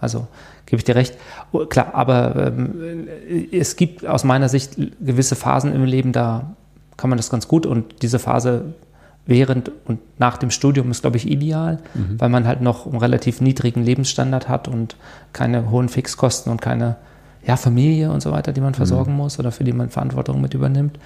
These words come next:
Speaker 1: Ähm, aber pff, gibt auch andere Phasen wieder, wenn die Kinder ein bisschen größer sind und eigenständig und man sich nochmal neu verwirklichen kann. Das ist,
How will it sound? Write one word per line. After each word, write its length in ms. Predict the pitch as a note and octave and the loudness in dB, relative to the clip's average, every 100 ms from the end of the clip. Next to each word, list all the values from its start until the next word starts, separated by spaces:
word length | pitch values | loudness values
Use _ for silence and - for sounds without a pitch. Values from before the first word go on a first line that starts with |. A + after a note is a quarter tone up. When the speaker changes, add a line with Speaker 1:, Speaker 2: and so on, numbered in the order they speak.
| - - - - | -20 -20 -20 -2
Speaker 1:
Ähm, 220 | A#2+ A#2 - | 2 2 2
aber 340 | A2+ A#2+ B2+ - | 0 0 -2 -6
pff, 220 | - - - - | -12 -12 -18 -20
gibt 180 | - | -8
auch 80 | - | -4
andere 260 | B2+ B2+ B2 | 0 0 0
Phasen 420 | - A#2+ A#2 A#2 | 0 0 0 0
wieder, 200 | A#2+ A#2 | 0 2
wenn 140 | A#2+ | 0
die 80 | A#2+ | -2
Kinder 320 | - A#2+ A#2+ A#2+ | -4 -2 0 -2
ein 180 | C3 - | -4 -8
bisschen 240 | - - - | -8 -6 -2
größer 400 | - C2+ B2 B2+ | 2 2 2 0
sind 280 | B2+ B2 | 0 0
und 160 | B2+ B2 | 0 0
eigenständig 800 | A#2+ B2 A#2 - B2 A#2+ A#2+ A#2 | 0 0 -2 0 0 2 0 -2
und 300 | B2+ A#2+ - | -4 -4 -4
man 160 | B2 A#2+ | -6 -6
sich 140 | - | -8
nochmal 200 | C3 B2 | -4 -2
neu 160 | A#2+ A#2 | 0 0
verwirklichen 760 | B2 A#2 A#2+ A#2+ - B2 C#3+ - | 0 0 2 0 0 -4 -4 -8
kann. 240 | - A#2+ | -4 0
Das 180 | A#2 - | 0 -2
ist, 120 | - | -8